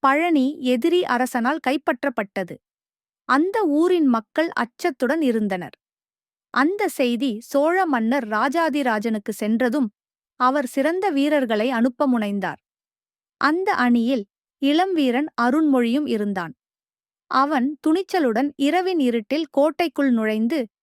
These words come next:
எதிரிகளின் திட்டத்தை அறிந்து கொண்டான். மறுநாள் விடியற்காலையில் சோழப்படை ஒரு சூழ்ச்சி தீட்டியது. அருண்மொழி தன் வீரத்தால் எதிரி காவலரை முறியடித்தான். கோட்டையின் கதவை திறந்துவிட்டான்.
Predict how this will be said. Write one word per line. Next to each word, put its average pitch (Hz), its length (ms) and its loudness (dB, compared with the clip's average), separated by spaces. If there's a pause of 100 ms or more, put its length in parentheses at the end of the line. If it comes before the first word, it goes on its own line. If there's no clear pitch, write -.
(140)
எதிரிகளின் 269 640 0
திட்டத்தை 277 500 -4
அறிந்து 240 360 2
கொண்டான். 180 400 -4 (840)
மறுநாள் 302 640 2 (240)
விடியற்காலையில் 277 1040 0 (320)
சோழப்படை 302 760 0 (140)
ஒரு 254 240 2
சூழ்ச்சி 349 500 0
தீட்டியது. 202 540 -6 (680)
அருண்மொழி 311 680 0
தன் 240 200 0
வீரத்தால் 269 640 -2 (120)
எதிரி 240 380 0
காவலரை 247 580 -2
முறியடித்தான். 220 760 -2 (640)
கோட்டையின் 302 540 0
கதவை 285 400 -2
திறந்துவிட்டான். 233 760 -2